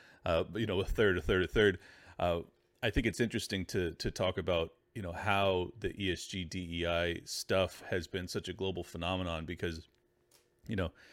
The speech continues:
we, we like to believe that we don't function under a one world government,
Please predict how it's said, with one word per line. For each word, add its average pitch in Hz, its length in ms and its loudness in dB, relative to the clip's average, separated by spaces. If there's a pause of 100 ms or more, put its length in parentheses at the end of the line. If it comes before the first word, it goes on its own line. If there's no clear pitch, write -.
(420)
we, 98 240 0
we 101 140 2
like 113 280 8
to 120 80 2
believe 98 440 2
that 90 140 2
we 87 120 -2
don't 101 300 -2
function 98 440 -4
under 87 200 -2
a 87 80 0
one 90 240 0
world 85 260 0
government, 92 440 2